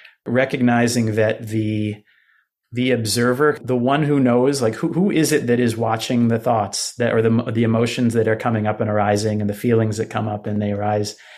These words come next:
and they pass away. And, uh, and, you know, it's, it's an interesting experiment if you think back to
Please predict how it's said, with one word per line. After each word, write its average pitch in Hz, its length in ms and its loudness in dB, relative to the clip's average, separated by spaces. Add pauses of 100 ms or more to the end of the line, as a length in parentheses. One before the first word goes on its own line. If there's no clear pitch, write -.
(240)
and 113 80 -2
they 107 80 -2
pass 107 320 -4
away. 104 440 2 (580)
And, 127 280 4
uh, 120 300 4
and, 151 180 0
you 151 100 -2
know, 151 120 2
it's, 151 120 2
it's 160 200 -2
an 175 60 2
interesting 180 360 -2
experiment 135 400 0
if - 60 -10
you 127 80 -2
think 135 260 -6
back 123 360 0
to 113 600 0